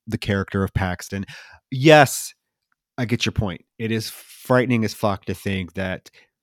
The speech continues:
he gets back to the States and he thinks he's safe. He's at a secluded place that nobody's supposed to know about, and he was still found.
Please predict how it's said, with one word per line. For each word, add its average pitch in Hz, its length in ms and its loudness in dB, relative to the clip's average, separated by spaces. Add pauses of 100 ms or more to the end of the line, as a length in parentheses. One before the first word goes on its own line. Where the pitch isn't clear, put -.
(420)
he 120 540 2 (140)
gets - 180 -2
back 107 240 0
to 104 60 -4
the 101 100 -4
States 92 480 -8
and 92 120 -12
he 95 360 -8
thinks 104 320 -6
he's - 180 -10
safe. 92 420 -4
He's 87 180 -8
at 87 100 -8
a - 40 -10
secluded 95 480 -8
place 92 260 -8
that - 120 -16
nobody's 90 280 -8
supposed - 240 -16
to 87 80 -8
know 95 180 -6
about, 80 340 -10
and 85 260 -12 (540)
he - 180 -10
was 95 140 -4
still 104 180 -4
found. 92 600 -6